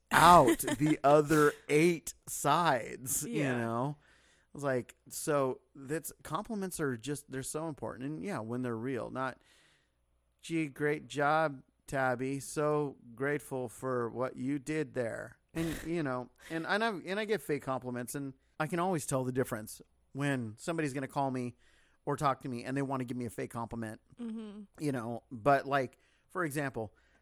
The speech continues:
Speaker 1: um, the, the Nissan dealership.
Speaker 2: Mm-hmm.
Speaker 1: There's a mix in there. There's a, "I really hate that I have to call you.
Speaker 2: Mm-hmm.
Speaker 1: I'm gonna go over the top on it, but I really, at the end of the day,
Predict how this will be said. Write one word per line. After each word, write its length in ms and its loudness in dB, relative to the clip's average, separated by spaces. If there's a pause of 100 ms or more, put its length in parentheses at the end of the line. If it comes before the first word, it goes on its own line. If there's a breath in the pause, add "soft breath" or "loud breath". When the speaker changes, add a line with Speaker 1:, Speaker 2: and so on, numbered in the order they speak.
(140 soft breath)
Speaker 1:
um, 380 0 (240)
the, 340 -4
the 120 -4
Nissan 360 -4
dealership. 440 -10 (260)
Speaker 2:
Mm-hmm. 260 -10 (260)
Speaker 1:
There's 220 8
a 60 2
mix 320 0
in 120 -4
there. 360 -14
There's 360 4
a, 240 2 (380)
"I 60 0
really 320 2
hate 220 -4
that 100 -4
I 60 -6
have 180 -8
to 80 -12
call 240 -6
you. 300 -6 (840)
Speaker 2:
Mm-hmm. 300 -12
Speaker 1:
I'm 200 0
gonna 180 0
go 180 2
over 160 -2
the 120 -10
top 300 -2
on 140 2
it, 140 -6
but 100 -8
I 40 -8
really, 680 0
at 80 -6
the 140 -6
end 120 -6
of 100 -10
the 80 -10
day, 360 -6